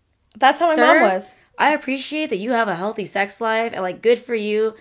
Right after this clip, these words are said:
Speaker 2: You keep doing you, clearly. But, like, I do not know, need to know the ins and outs, literally and figuratively, of your, of
Speaker 1: Oh,
Speaker 2: your,
Speaker 1: yeah.
Speaker 2: of
Speaker 1: No.
Speaker 2: your sex life."
Speaker 1: I mean, my mom was like that. Like, oh, she, okay, for instance.
Speaker 2: Yeah.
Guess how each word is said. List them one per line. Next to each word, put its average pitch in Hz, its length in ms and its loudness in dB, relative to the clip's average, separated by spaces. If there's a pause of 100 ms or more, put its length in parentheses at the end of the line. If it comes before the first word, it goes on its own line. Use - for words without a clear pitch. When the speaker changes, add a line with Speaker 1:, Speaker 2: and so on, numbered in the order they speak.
(220)
Speaker 2:
You 226 140 -6
keep 240 240 -8
doing 220 300 0
you, 196 280 -4
clearly. 185 460 -2 (300)
But, 214 260 2
like, 190 400 -2 (400)
I 220 100 4
do 254 80 -2
not 247 200 -2
know, 233 280 -2
need 226 200 -8
to 233 80 -10
know 214 100 -6
the 190 180 -2
ins 214 200 -6
and 208 100 -2
outs, 196 260 -4
literally 202 380 -2
and 190 80 -8
figuratively, 190 580 -6
of 185 300 -6
your, 180 120 -6
of 175 140 -16
Speaker 1:
Oh, 269 200 4
Speaker 2:
your, 359 100 4
Speaker 1:
yeah. 262 260 6
Speaker 2:
of 220 140 0
Speaker 1:
No. 254 80 4
Speaker 2:
your 233 80 6
sex 180 180 -2
life." 262 120 2
Speaker 1:
I - 20 -4
mean, 277 120 -2
my 262 100 2
mom 277 180 0
was 262 140 -2
like 226 160 -2
that. 196 220 0
Like, 214 280 -4 (720)
oh, 247 340 4
she, 262 420 -4 (220)
okay, 233 560 -2
for 277 160 -6
instance. 220 720 -6
Speaker 2:
Yeah. 190 280 -12